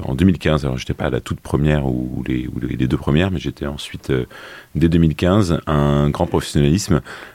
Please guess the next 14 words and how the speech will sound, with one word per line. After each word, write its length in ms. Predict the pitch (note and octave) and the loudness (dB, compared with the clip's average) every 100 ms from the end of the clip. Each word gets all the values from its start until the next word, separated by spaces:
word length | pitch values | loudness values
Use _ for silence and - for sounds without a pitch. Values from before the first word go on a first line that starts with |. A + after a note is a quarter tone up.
| - | -4
euh, 260 | - C2 C2 | 0 0 0
sachant 300 | - - F2+ | -2 -2 0
qu'il 60 | |
y 20 | D2+ | 0
avait 120 | C2+ | 0
quand 140 | D2+ | 0
même 160 | D2+ D2 | 0 0
sept 240 | - E2+ | 0 -2
cent 220 | - F#2+ | 0 -2
cinquante 420 | E2+ F2 - F2 D#2+ | 0 -2 0 -2 0
personnes, 400 | E2+ - F2+ F#2 | -4 0 0 0
je 80 | |
crois, 280 | D2+ - F2 | -4 -4 -4
euh, 240 | F2+ D#2 | -2 -4